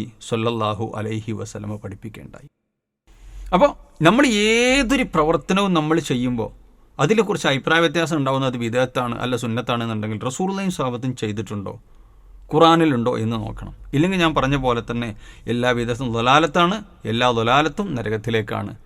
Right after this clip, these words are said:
ഒരിക്കലും ഒരു ബറാത്തിൻ്റെ നോമ്പ് റസൂലുള്ള പഠിപ്പിച്ചിട്ടില്ല, സഹാബത്ത് പഠിപ്പിച്ചിട്ടില്ല, മദ്ഹബിൻ്റെ ഇമാം പഠിപ്പിച്ചിട്ടില്ല, ആരും പഠിപ്പിച്ചിട്ടില്ല.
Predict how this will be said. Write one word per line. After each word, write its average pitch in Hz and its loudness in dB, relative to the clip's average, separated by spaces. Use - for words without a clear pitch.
ഒരിക്കലും 147 4
ഒരു 180 4
ബറാത്തിൻ്റെ 180 6
നോമ്പ് 135 2
റസൂലുള്ള 175 2
പഠിപ്പിച്ചിട്ടില്ല, 175 0
സഹാബത്ത് 160 0
പഠിപ്പിച്ചിട്ടില്ല, 143 0
മദ്ഹബിൻ്റെ 135 0
ഇമാം 127 -2
പഠിപ്പിച്ചിട്ടില്ല, 117 -6
ആരും 110 -4
പഠിപ്പിച്ചിട്ടില്ല. 98 -12